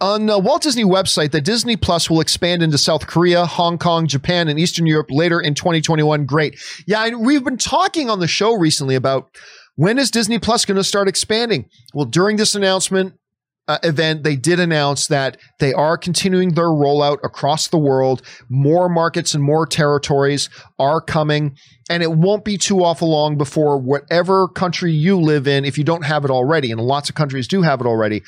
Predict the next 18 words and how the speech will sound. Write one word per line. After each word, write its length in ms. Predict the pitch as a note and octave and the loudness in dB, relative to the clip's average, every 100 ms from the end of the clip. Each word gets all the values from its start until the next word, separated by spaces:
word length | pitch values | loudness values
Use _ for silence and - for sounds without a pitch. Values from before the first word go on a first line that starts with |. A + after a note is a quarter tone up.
| - - - | -16 -20 -4
but 100 | C3+ | -2
you'll 240 | C3 D#3 | 2 2
be 140 | D#3 D3 | 2 0
getting 280 | C#3 C#3 B2+ | 0 0 -2
it 120 | A2+ | -4
too 260 | - C3 | -4 -2
soon. 380 | A#2 - B2 A2 | -2 -2 -2 -2
So 260 | G#2+ B2+ A2 - - | -2 -2 -2 -8 -4
that 180 | D#3+ D3+ | -2 0
was 460 | D#3 G3 G3 F#3 | 2 2 2 0
one 180 | D3 F3 | 0 0
of 80 | E3+ | 0
the 100 | C#3+ | -2
best 480 | A#2 D#3 E3+ - - | -2 -2 -2 0 -2
things, 300 | E3+ D#3 E3 | -2 -2 -2
even 160 | B3+ | -2
though 120 | E4 D4 | -2 -2
we, 300 | A#3 A#3 | -2 -6